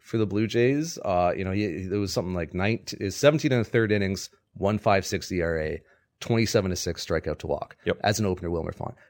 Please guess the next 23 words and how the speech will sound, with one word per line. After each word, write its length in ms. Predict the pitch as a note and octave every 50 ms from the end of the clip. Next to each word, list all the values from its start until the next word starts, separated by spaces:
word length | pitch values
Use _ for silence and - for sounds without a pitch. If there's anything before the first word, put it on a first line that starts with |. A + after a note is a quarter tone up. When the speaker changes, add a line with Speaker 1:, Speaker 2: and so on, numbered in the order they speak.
| _ -
Speaker 1:
That's 180 | - G2 - -
terrific. 480 | - - A2 G2+ E2+ - - - _ _ _ _ _ _ _
That's 200 | - - F2 - -
great. 320 | - - C#2 - - - _ _ _ _ _
But 160 | - F#2+ - -
T 180 | - D3+ F3
J 180 | D#3+ G3 F3+ E3+
Zoik 460 | C3 G2 G#2 F#2 F2+ E2 E2+ E2 - - _ _ _ _ -
is 580 | - G2 F#2+ F2+ E2+ F2 E2+ D#2+ D#2 - - _ -
coming 260 | - B2+ B2+ B2+ A#2+
up 160 | G#2 A2 -
to 140 | - - A#2
make 240 | G2+ G2 F#2+ F2+ -
his 180 | G2+ F#2 - -
M 140 | A2+ G#2+ A2+
L 140 | G#2+ G#2
B 420 | F2+ - F#2 F2+ F2 F2+ F2 E2+ - -
debut. 440 | G#2 - F2 E2 E2 - D#2 B1+ - - _ _ _ _
So 160 | - - A#2
it's 100 | G2+ F#2+
already 600 | B2+ D3 F3 F3+ D#3 C3 A#2 B2 A#2+ A2+ A#2 - -
a 180 | - F2+ F2+ F2+
nervous, 680 | F2 F2+ F2+ F#2 G2 G#2+ A2+ F#2+ G#2+ G#2 G#2 - - -